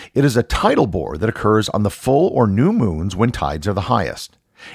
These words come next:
and the effect is most pronounced near the equinoxes in March and September. At the high tide, a single wave will flow into the river,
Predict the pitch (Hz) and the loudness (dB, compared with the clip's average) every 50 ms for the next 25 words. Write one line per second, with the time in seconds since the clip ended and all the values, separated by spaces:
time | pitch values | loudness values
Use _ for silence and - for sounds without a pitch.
0 | - - 131 135 131 127 120 - - 135 - - 117 110 95 87 90 113 175 233 | -4 0 2 4 4 4 2 2 2 0 0 0 -2 -2 0 2 2 2 4 2
1 | 269 - - - 143 107 87 85 85 - - - 104 104 92 98 - - 226 233 | 2 0 0 0 0 0 0 0 -4 -6 -4 -2 0 0 0 0 -2 -2 -2 -2
2 | - - 120 110 87 80 80 - - 101 92 76 - 147 113 92 76 - - 82 | 0 0 0 2 2 0 0 -2 -2 -2 -2 -2 0 2 2 2 2 2 -2 -6
3 | 80 - 90 - - 87 78 69 - - - - _ _ _ _ _ _ _ _ | -4 -4 -4 -2 -2 -2 -2 -2 -4 -8 -10 -14 _ _ _ _ _ _ _ _
4 | _ _ _ - - - - - - - - 151 190 226 - 294 226 - 190 175 | _ _ _ -20 -20 -18 -18 -18 -18 -6 -2 -2 0 0 0 -2 -2 0 0 0
5 | 180 185 - 143 110 90 73 71 71 - - _ - 98 90 - - - 143 170 | 0 0 0 0 0 0 0 -2 -6 -12 -14 _ -8 -6 -4 -4 -2 0 0 2
6 | 196 226 226 226 190 131 123 104 90 95 98 87 92 90 90 - - 92 113 123 | 2 2 2 0 2 2 2 2 0 -2 -2 -2 -2 -4 -4 -6 -2 0 2 2
7 | 135 143 139 - - 139 190 254 262 262 226 226 151 107 92 82 71 67 67 78 | 2 2 0 -2 -2 -2 -2 0 -2 0 0 0 0 0 -2 -2 -4 -6 -10 -12